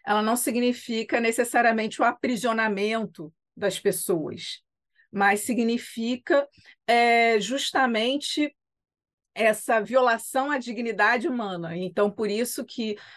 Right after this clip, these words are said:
vai ter ali, dentre as tipificações, que não necessariamente precisam estar juntas, vai estar a condição degradante, a jornada exaustiva, a servidão por dívida ou o trabalho forçado.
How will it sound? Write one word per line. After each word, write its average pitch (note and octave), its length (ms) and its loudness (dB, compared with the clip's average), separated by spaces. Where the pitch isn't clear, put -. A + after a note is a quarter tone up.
vai G3+ 240 2
ter F#3+ 380 4
ali, F3 580 -2
dentre A3+ 460 0
as G3+ 100 0
tipificações, G3+ 840 -4
que - 120 -2
não C4 280 4
necessariamente B3 720 -2
precisam G3+ 320 -4
estar G3+ 400 -2
juntas, A#3 520 -6
vai G#3+ 180 0
estar G3+ 200 0
a F#3 40 -2
condição A3+ 460 0
degradante, A#3+ 720 0
a G#3+ 40 -2
jornada G#3+ 440 0
exaustiva, B3 800 -4
a A3 120 -2
servidão A3+ 560 -2
por B3+ 240 -4
dívida A3+ 680 -2
ou A3+ 200 2
o A3 40 -6
trabalho A3 380 0
forçado. D#3+ 680 -6